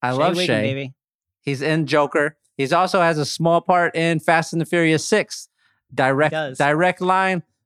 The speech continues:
Speaker 1: between the two. There was no, there's no, like, birthing pandas or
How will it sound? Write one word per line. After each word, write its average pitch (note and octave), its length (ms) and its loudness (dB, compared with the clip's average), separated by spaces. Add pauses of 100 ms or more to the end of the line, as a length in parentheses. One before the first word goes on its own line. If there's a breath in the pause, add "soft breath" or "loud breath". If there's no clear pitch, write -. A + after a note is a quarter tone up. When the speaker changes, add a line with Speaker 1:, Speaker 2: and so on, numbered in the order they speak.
(100)
Speaker 1:
between F3 320 -4
the E3 80 -2
two. E3+ 440 0 (320)
There C#3+ 140 2
was C#3+ 180 -2
no, D#3+ 260 2
there's C#3+ 220 0
no, D#3 160 2
like, C#3+ 240 0
birthing D3 540 0
pandas C3+ 800 0
or A2 480 0